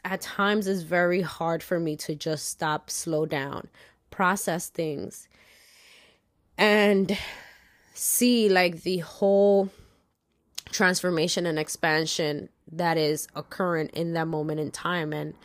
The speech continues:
I sometimes have a tough time doing that because I am so conditioned to just, "This happened, I need to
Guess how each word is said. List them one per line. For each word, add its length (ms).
I 360
sometimes 600
have 320
a 100
tough 380
time 360
doing 360
that 240
because 420
I 100
am 160
so 540
conditioned 680
to 140
just, 460
"This 280
happened, 520
I 140
need 180
to 120